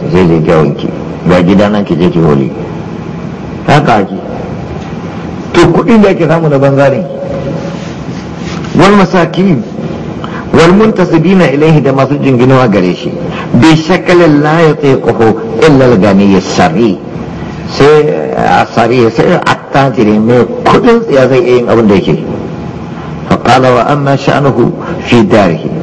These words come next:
Ali al-Hawat yace har ka sa gida, mm, ka, ka zo ka gani.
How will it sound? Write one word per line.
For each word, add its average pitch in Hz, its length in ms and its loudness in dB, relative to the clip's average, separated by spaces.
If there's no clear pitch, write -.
Ali 185 320 4
al-Hawat 113 460 2
yace 160 280 2
har 151 320 0
ka 160 220 0
sa 127 260 0
gida, 92 480 -2
mm, 107 240 2
ka, 113 200 2
ka 104 120 0
zo 123 220 2
ka 113 80 -2
gani. 92 300 -2